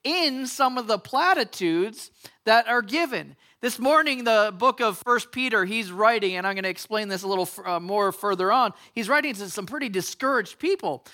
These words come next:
And I was looking through, I'm like, "Actually, he says a lot of the things that we often say." And so it'd be wonderful if maybe we could lay those as a foundation so that we don't have to say them when someone's in the middle of crisis. We can actually hold on to some of these things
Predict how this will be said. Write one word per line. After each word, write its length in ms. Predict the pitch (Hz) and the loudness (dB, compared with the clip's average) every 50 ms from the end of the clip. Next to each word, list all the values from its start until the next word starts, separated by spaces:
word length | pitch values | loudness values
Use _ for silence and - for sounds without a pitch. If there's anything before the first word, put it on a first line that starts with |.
| - - - | -20 -12 -4
And 80 | - 214 | 0 0
I 40 | 233 | 2
was 120 | 214 175 | 2 2
looking 340 | 220 302 349 349 320 254 226 | 2 0 2 2 0 -4 -4
through, 260 | - - 254 359 381 | -4 -4 0 2 4
I'm 140 | 320 247 214 | 4 4 2
like, 220 | 196 190 185 - - | 0 -2 -2 -2 -2
"Actually, 400 | 240 330 403 - - 254 233 220 | -2 -2 -2 -4 -4 -4 -2 -2
he 140 | 247 302 320 | 0 -2 -2
says 580 | - - - 294 349 359 302 247 233 254 - - - - - - - | -4 -2 2 4 4 4 4 0 -2 -4 -8 -16 -20 -20 -16 -8 -2
a 80 | 190 202 | 0 4
lot 260 | 220 285 339 370 359 | 6 6 6 6 6
of 80 | 320 277 | 2 0
the 80 | 262 | -2
things 280 | 202 247 285 294 285 226 | -2 -4 -4 -4 -2 -2
that 140 | 247 220 220 | -2 -2 0
we 160 | 247 269 277 | -2 0 4
often 480 | 262 269 269 254 - - - 240 220 | 4 4 4 2 0 -6 -8 -8 -8
say." 380 | 185 - - 302 339 339 269 240 | -6 -6 -2 0 2 2 2 0
And 100 | 220 185 | -2 -4
so 200 | - 247 233 240 | 0 0 2 2
it'd 100 | 254 247 | 2 0
be 100 | 262 254 | -2 -4
wonderful 680 | 226 202 220 269 339 381 392 370 320 226 - 220 214 208 | -4 0 2 4 4 4 4 0 -4 -4 0 0 0 0
if 80 | 196 | 0
maybe 260 | 196 233 269 277 277 | 0 -2 -2 0 -2
we 140 | 277 262 269 | -4 -4 -4
could 160 | - 247 196 | -4 -4 -2
lay 320 | 190 190 196 214 247 285 285 | 0 0 2 2 2 0 2
those 260 | 269 277 269 262 214 | 2 2 2 2 0
as 140 | 240 220 190 | -4 -2 -2
a 100 | 196 170 | -2 -2
foundation 1120 | - - 214 202 202 196 196 185 170 247 311 359 370 - - - 208 185 180 214 302 285 _ _ _ _ _ _ _ - | 0 0 0 2 2 0 -2 -4 -4 -2 0 0 -2 -4 -4 -4 -4 -4 -4 -4 -8 -10 _ _ _ _ _ _ _ -10
so 180 | - - 240 | -2 0 2
that 160 | 240 254 233 233 | 2 2 2 2
we 140 | 240 233 | 0 -2
don't 480 | 190 165 147 226 277 349 381 381 339 254 | -4 0 2 4 6 6 6 4 2 -2
have 340 | 214 226 202 196 196 190 - | 0 2 4 4 2 0 -2
to 100 | - 185 | -10 -10
say 360 | - - - 277 302 320 285 | -8 -2 0 0 2 2 0
them 400 | 214 180 160 151 156 175 208 214 _ _ _ _ - | -2 -2 -2 -2 -4 -6 -8 -10 _ _ _ _ -4
when 180 | 208 214 214 | -2 -2 -2
someone's 560 | 208 - - 233 226 226 220 220 214 214 185 220 | -2 0 2 2 2 2 2 -2 -2 -2 -2 -2
in 120 | 214 214 | -2 -2
the 80 | 208 202 | -2 -4
middle 600 | 208 226 302 302 277 220 185 185 185 196 202 196 | -2 0 0 2 2 4 2 2 2 0 -2 0
of 240 | 190 185 185 - | -2 -2 -2 -2
crisis. 640 | - - 247 233 240 214 - - 135 117 110 - - | 0 4 4 4 4 2 -2 -6 -16 -16 -16 -12 -8
We 100 | 196 214 | -8 -4
can 140 | 196 220 220 | -2 0 2
actually 320 | 226 240 247 - 240 233 | 2 2 0 0 0 -2
hold 300 | 208 - 233 254 240 233 | -2 0 0 0 2 4
on 240 | 262 285 311 330 311 | 4 4 4 2 0
to 80 | 269 226 | 0 -4
some 200 | - 220 190 190 | -4 -4 -4 -2
of 60 | 190 | 0
these 220 | 190 190 196 196 | 0 -2 -2 -4
things 420 | - 180 165 160 160 165 190 190 | -8 -8 -8 -8 -8 -10 -12 -16